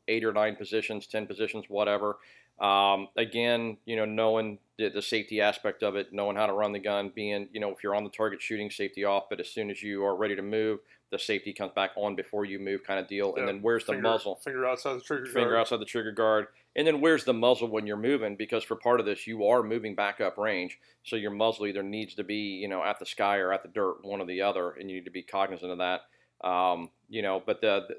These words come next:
Speaker 1: the, again, this drill is all about getting in position and getting set up rapidly. And when you, and in my opinion, when you add the light to it, getting set up in position rapidly, finding that, that sight alignment,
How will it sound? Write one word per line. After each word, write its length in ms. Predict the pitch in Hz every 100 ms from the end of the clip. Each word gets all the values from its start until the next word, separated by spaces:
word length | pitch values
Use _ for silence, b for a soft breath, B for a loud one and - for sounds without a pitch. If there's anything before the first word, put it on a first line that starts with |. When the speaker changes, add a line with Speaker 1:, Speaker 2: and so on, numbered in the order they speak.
| 110
Speaker 1:
the, 80 | 117
again, 300 | 104 127 117
this 160 | 120
drill 240 | - 127 107
is 120 | - -
all 240 | 123 120
about 260 | 110 107 107
getting 220 | 113 104
in 60 | -
position 340 | 98 110 107
and 80 | 98
getting 180 | 104 92
set 340 | - 117 104
up 160 | 101 -
rapidly. 800 | 92 95 107 - 98 95 95 85 b b _ -
And 180 | 127 120
when 160 | 120 113
you, 120 | 113
and 160 | 123 113
in 100 | 110
my 180 | 113 113
opinion, 420 | 101 - 135 107
when 120 | 107
you 100 | 104
add 200 | - 107
the 60 | 98
light 320 | 98 117 120
to 200 | - 98
it, 120 | 95 - b b _ -
getting 220 | 120 104
set 260 | - 123 110
up 140 | 101
in 100 | 107
position 400 | 101 107 - 101
rapidly, 680 | 92 104 98 95 98 98 92 - -
finding 500 | 117 123 117 110 104
that, 240 | 104 98 - _
that 180 | 98 -
sight 400 | - - 117 110 - -
alignment, 760 | 95 95 104 127 127 95 92